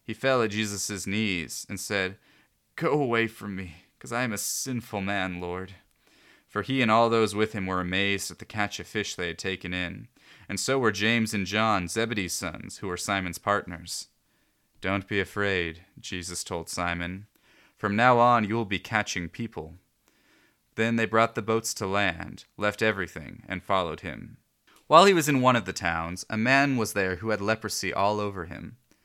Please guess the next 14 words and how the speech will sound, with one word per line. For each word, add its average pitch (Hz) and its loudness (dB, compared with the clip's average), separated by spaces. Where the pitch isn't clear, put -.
He 117 -4
saw 143 6
Jesus, 104 0
fell 120 2
face 117 -2
down, 101 0
and 85 -4
begged 101 2
him, 95 -6
"Lord, 151 -6
if - -14
you 220 -4
are 170 0
willing, 110 -4